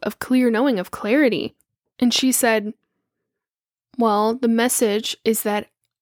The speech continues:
all of your desires are real, and at all times I'm trying to get them to you."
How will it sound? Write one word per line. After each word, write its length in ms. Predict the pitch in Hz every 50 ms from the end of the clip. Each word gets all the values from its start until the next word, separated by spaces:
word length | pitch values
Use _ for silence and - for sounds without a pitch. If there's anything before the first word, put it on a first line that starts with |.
| _ _
all 240 | 220 226 240 277 294
of 100 | 294 269
your 140 | 262 262
desires 560 | 240 254 240 233 226 208 208 214 220 226 220 -
are 140 | 220 196
real, 500 | 196 214 226 233 214 190 180 185 208 233 - _ _ _ _ _ _ _ _ _ _ _ _ _ _
and 140 | - 220 214
at 100 | 220 226
all 220 | 226 220 233 247
times 400 | 240 - - 226 214 220 220 -
I'm 100 | 220 214
trying 280 | 208 - - 214 202 202
to 100 | - 220
get 220 | 208 233 247 240
them 180 | - 220 196 190
to 180 | - - - 190
you." 400 | 196 113 117 - 90 - -